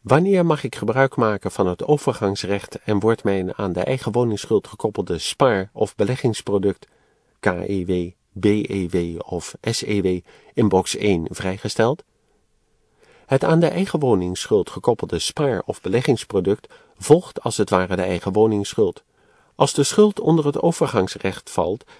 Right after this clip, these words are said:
geldt dat in beginsel ook voor het aan de schuld gekoppelde spaar- of beleggingsproduct. Vijftien. Kan na eenendertig december tweeduizend twaalf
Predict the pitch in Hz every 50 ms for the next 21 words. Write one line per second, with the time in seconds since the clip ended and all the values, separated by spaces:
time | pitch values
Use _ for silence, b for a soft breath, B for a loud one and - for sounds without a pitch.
0 | b b - 160 147 127 - 127 107 - - - 101 92 - - - 123 107 -
1 | - 92 - - - - - - 139 - - - 107 92 95 90 - - 107 101
2 | 92 92 - - - 147 131 - - 107 - - 98 - - 92 - 117 113 -
3 | - - 110 95 90 85 85 - - 107 - - - 110 120 127 - - 117 -
4 | - - 123 117 110 113 110 - _ - _ _ _ _ _ _ _ _ _ _
5 | _ _ _ _ _ _ _ _ _ _ _ _ _ _ _ _ _ _ _ _
6 | _ _ _ _ _ _ _ _ _ _ _ _ _ _ _ _ _ _ _ _
7 | _ _ _ _ _ _ _ _ _ _ _ _ _ _ _ _ _ _ - -
8 | - 117 123 - - - 98 87 85 b b b b b b b b b b -
9 | 165 156 147 - - 120 127 147 170 175 165 - - - 156 165 160 147 135 123
10 | 113 110 - 110 107 - 110 101 - - 127 123 104 95 - - 135 127 110 104
11 | 98 98 - - 98 98 - 117 117 107 92 92 - -